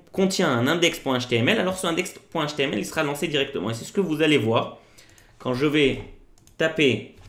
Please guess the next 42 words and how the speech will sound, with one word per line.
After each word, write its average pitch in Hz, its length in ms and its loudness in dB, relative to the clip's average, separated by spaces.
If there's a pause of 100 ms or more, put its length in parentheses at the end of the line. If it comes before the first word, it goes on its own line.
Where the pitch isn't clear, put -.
(1200)
john 139 380 0
point 123 160 -2
compte 147 280 -4
web 147 200 4
point 117 220 -2
com. 190 400 2 (760)
Voilà, 127 300 4
mon 131 140 -2
site 180 220 -4
est 160 140 0
en 139 60 4
ligne. 113 240 0 (460)
Enfin, 107 100 -6
j'ai 110 100 -6
dû 117 140 -6
faire 131 320 -4
une, - 40 -6
une 127 140 -2
petite 120 220 -8
erreur 127 240 2
dans 110 100 0
le 107 60 -2
C 107 220 -4
S - 140 -6
S. - 340 -8 (1700)
Parce - 160 -18
que 117 120 -6
c'est - 180 -10
pas, - 340 -10 (720)
ah, 110 320 -10
j'ai 123 100 -8
mis 113 100 0
une 120 100 2
virgule 123 320 0
au 131 60 0
lieu 127 120 0
de 131 60 -2
mettre 131 140 -2
un 127 40 -2
point 131 180 -4
virgule. 107 360 -4 (1200)
Voilà. 110 520 -8